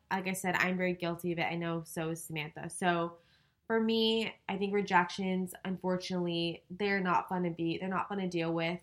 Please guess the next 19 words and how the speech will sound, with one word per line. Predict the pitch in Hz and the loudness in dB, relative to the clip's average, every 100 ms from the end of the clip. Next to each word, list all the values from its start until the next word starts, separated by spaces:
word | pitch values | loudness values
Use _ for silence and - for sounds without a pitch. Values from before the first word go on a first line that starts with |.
| - - - | -12 -14 -6
and | 185 175 165 165 165 - _ _ - | -2 0 0 -2 -6 -12 _ _ -8
I | 180 | -4
mean, | 185 | 0
it | 180 180 | -2 -2
can | 180 | -2
make | 180 180 | -2 -2
everyone | 180 180 175 170 165 175 _ _ _ _ _ _ _ - 185 | -2 -2 -2 -2 -4 -8 _ _ _ _ _ _ _ -10 0
really | 202 190 202 | 2 4 2
emotional, | 190 180 180 190 180 175 175 175 175 - | 4 2 0 -2 2 4 4 4 2 -2
angry. | 190 185 180 180 175 | -2 0 0 2 2
You | 190 | 0
have | 170 | 0
all | - 175 | 0 2
these | 180 180 | 0 0
emotions. | 165 165 - 156 110 170 - - | 0 -2 -4 -6 -8 -12 -16 -8
You | 180 | -4
know, | 175 | -2
you're | 165 170 - | -2 -4 -2
angry, | 180 185 185 185 185 180 180 | -2 -2 -2 0 2 2 -2